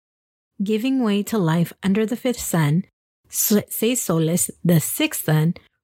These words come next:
represents the growth of our generation's culture and values. Every person, regardless of their skin color, belief system, or geographic location,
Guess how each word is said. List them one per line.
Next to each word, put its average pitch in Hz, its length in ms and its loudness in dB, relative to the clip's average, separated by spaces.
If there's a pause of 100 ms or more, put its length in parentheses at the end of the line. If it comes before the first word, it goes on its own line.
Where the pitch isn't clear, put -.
represents 240 520 -2
the 247 100 -2
growth 190 300 0
of 180 60 -2
our 170 100 0
generation's 196 640 -2
culture 165 340 -2
and 185 220 0
values. - 580 -4 (880)
Every 269 340 0
person, 165 560 0
regardless 202 600 0
of 240 100 -2
their 269 100 0
skin 202 320 -2
color, 202 520 -2
belief 180 320 0
system, - 440 -4
or 196 140 0
geographic 185 640 -2
location, 160 580 0